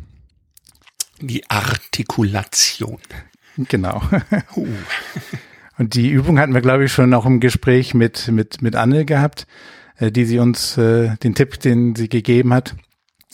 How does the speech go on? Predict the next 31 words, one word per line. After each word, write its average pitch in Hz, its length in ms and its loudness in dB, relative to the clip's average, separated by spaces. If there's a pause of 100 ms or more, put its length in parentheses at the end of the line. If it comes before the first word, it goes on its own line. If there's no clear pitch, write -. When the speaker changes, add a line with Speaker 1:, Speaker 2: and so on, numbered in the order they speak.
(140)
Speaker 2:
Ähm, 104 480 0 (1300)
f-, - 180 -20 (360)
es 127 140 0
gibt 139 180 -4
die 160 60 0
Übung 135 220 4
mit 123 140 2
dem, 113 260 2
mit 117 140 -2
dem, 113 180 -2 (100)
äh, 110 380 -2
Korken 170 360 0
zwischen 170 320 0
den 147 160 2
Zähnen 160 440 2
und 127 120 0
dann 127 400 2 (480)
einfach 123 380 -2 (120)
damit 127 400 2
reden 147 340 2
und 120 60 2
möglichst 131 460 0
deutlich. 147 580 0 (120)
Ähm, 117 380 -4 (520)
das - 160 -12
kann 131 140 2
man 131 140 4
aber 120 120 2
auch 120 80 2
sehr 123 240 2
gut 127 360 -2